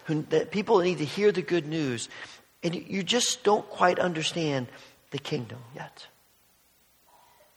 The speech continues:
And I don't think when we struggle that we are maliciously saying,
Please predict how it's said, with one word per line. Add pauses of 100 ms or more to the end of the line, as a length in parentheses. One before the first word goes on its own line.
(1080)
And
I
don't
think (360)
when
we
struggle (220)
that
we
are
maliciously
saying,